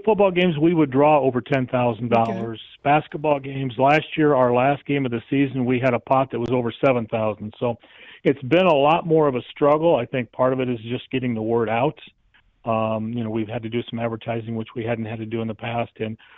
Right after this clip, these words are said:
Speaker 1: without sellers in the stands, it's, it's harder for people to realize what we're doing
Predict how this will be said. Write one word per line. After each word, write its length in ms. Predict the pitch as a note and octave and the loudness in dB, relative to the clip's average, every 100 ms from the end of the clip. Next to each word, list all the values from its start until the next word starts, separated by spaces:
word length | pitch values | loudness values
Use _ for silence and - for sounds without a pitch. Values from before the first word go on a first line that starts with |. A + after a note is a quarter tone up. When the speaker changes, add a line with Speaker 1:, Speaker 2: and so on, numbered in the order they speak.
| - | -6
Speaker 1:
without 340 | C3 C#3 D3 - | 0 2 0 0
sellers 320 | E3+ D#3+ D3+ C3 | 2 2 2 0
in 100 | B2+ | -4
the 100 | A#2 - | -4 -4
stands, 460 | E3 E3 C#3 C3+ - - | -2 0 0 -4 -8 -12
it's, 260 | D#3+ B2 - | -8 -8 -8
it's 180 | D#3+ B2+ | -10 -6
harder 240 | D3+ C#3 | -2 -2
for 160 | B2 A#2 | -2 -10
people 340 | - A#2+ A#2 | -8 -8 -8
to 100 | A2 | -8
realize 380 | A2 B2 A#2 A2 A2 | -6 -4 -2 -4 -8
what 160 | A#2+ | -8
we're 140 | A#2 A2 | -8 -4
doing 480 | B2 C3+ A2 A2+ | -2 -2 -2 -6